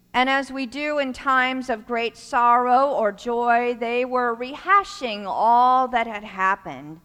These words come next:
the miracles they had seen Jesus do, the things he had said, then the kindness that he had shown them when they decided to join his followers.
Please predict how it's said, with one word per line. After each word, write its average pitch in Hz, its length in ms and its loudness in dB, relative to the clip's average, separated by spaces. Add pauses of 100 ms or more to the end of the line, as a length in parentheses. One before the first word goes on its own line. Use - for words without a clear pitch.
(460)
the 254 80 -2
miracles 277 960 2
they 220 160 0
had 208 260 0
seen 302 560 -6
Jesus 240 540 -8
do, 208 560 -4
the 233 100 -2
things 330 480 -10
he 285 120 -8
had 240 140 -4
said, 226 600 -2 (380)
then 240 180 0
the 233 80 -4
kindness 294 720 0
that 220 140 -8
he 254 100 -10
had 233 160 -4
shown 269 420 -2
them 202 240 -4
when 208 160 -8
they 233 140 -2
decided 220 720 0
to 226 120 -10
join 220 380 -2
his 196 180 -12
followers. 165 920 -4